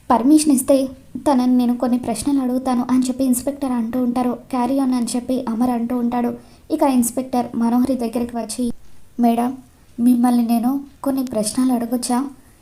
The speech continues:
మీకు ఇప్పటి వరకు పెళ్లి కాలేదా?" అని చెప్పి ఇన్స్‌పెక్టర్ అడుగుతూ ఉంటే, అప్పుడు మనోహరి, "లేదు, అవ్వలేదు" అని చెప్పి అంటూ ఉంటుంది. "ఇదేంటి ఈయన ఇటువంటి ప్రశ్నలు అడుగుతున్నారు?" అని చెప్పి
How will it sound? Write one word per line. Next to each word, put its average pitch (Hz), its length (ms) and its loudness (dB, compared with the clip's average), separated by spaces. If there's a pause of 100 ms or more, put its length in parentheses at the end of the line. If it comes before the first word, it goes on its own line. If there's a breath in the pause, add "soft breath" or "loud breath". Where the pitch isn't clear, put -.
(1120 soft breath)
మీకు 247 420 0 (200)
ఇప్పటి 254 280 -2
వరకు 262 460 -2 (240)
పెళ్లి 240 220 0
కాలేదా?" 247 420 -2
అని 240 240 0
చెప్పి 240 440 -4
ఇన్స్‌పెక్టర్ 254 560 -2
అడుగుతూ 240 360 -4
ఉంటే, 240 340 -2 (440 loud breath)
అప్పుడు 254 320 0 (160)
మనోహరి, 240 480 -2 (220)
"లేదు, 233 320 -2 (460)
అవ్వలేదు" 247 420 -2
అని 269 420 -6
చెప్పి 240 280 -4 (100)
అంటూ 214 280 -4
ఉంటుంది. 240 440 -2 (420 loud breath)
"ఇదేంటి 254 640 0
ఈయన 240 380 2 (100)
ఇటువంటి 277 360 -2
ప్రశ్నలు 254 440 -2
అడుగుతున్నారు?" 247 600 -2
అని 247 180 -2
చెప్పి 240 320 -2